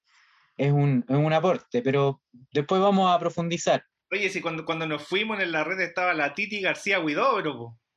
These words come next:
Speaker 1: Estaba, estaba el Rafa Aranea con Revolviéndola.
Speaker 2: Revolviéndola. <laughs>
Speaker 1: <laughs> Bien.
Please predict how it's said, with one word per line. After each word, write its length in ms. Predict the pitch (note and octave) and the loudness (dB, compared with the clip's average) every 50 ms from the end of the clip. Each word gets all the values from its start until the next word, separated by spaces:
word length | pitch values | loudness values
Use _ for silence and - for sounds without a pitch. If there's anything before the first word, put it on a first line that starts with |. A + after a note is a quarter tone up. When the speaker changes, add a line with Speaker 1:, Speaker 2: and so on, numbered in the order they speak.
| _ _ _ _ | _ _ _ _
Speaker 1:
Estaba, 300 | _ - F3+ G3+ G3+ D#3+ | _ 2 4 4 4 2
estaba 460 | - - A#2+ B2 - F#3 F#3+ G3+ F3+ | 0 -4 -12 -6 0 2 4 4 4
el 80 | E3+ D#3+ | 4 2
Rafa 240 | E3+ G3 G3 G3+ E3 | 2 0 2 2 2
Aranea 380 | D#3+ D#3 D3+ F3 F#3+ G3 F#3 | 2 2 2 2 2 2 2
con 280 | E3+ D#3+ D#3 D3+ D3 C3+ | 2 0 0 -2 -2 -2
Revolviéndola. 640 | C#3+ D3 D3 D3 C#3+ D#3+ G3+ A#3 A3+ G3+ D3 B2 A2 G2+ - _ - | 0 0 0 0 2 2 2 2 2 2 0 -2 -4 -6 -10 _ -4
Speaker 2:
Revolviéndola. 960 | E3 E3+ E3 E3 D#3 D3+ D3+ D3+ D#3+ F3 F#3+ G#3 A3 G3+ F#3 D#3+ C#3+ C3+ C3+ - - | -2 0 0 0 0 -2 -2 -2 -2 -2 -2 -4 -6 -6 -6 -6 -4 -6 -6 -6 -6
<laughs> 840 | - F#3 F#3 - G3+ G3+ G3 F#3+ A#3 A#3 F#3+ F#3 F#3 F3+ - - - _ _ - - _ _ - - - _ - F#3+ - - _ - - - _ _ F3 E3+ - _ - - - _ _ _ _ | -8 -8 -2 0 2 2 2 2 0 0 0 0 0 0 -4 -8 -18 _ _ -20 -20 _ _ -10 -10 -10 _ -6 -6 -6 -6 _ -8 -8 -8 _ _ -6 -6 -6 _ -12 -12 -12 _ _ _ _
Speaker 1:
<laughs> 1080 | - C4 B3+ A#3+ A3+ G#3+ G#3 G3 F3+ - _ _ _ - - - - G3+ E3 D#3+ - _ _ _ _ _ _ - - - - - - - - - - - - _ _ _ _ _ | -10 -8 -8 -8 -8 -8 -8 -10 -12 -12 _ _ _ -18 -12 -6 -4 -4 -4 -4 -6 _ _ _ _ _ _ -20 -20 -20 -20 -20 -20 -20 -20 -20 -20 -20 -20 _ _ _ _ _
Bien. 400 | - F#3+ G3+ F3 C3 G#2+ - - | 0 0 0 0 0 -4 -8 -12